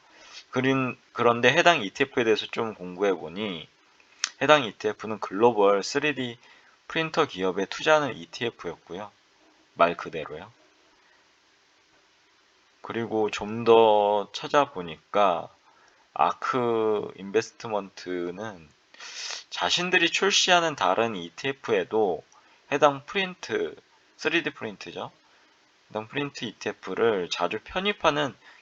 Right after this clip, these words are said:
경향이 보이는 것 같더라고요. 그래서 좀 더 찾아보니 우주 혁신이든 생산,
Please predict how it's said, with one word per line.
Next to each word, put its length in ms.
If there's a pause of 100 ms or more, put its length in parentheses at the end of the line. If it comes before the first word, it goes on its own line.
(120)
경향이 880 (440)
보이는 340
것 140
같더라고요. 580 (1400)
그래서 300
좀 260
더 100
찾아보니 800 (760)
우주 240
혁신이든 920
생산, 600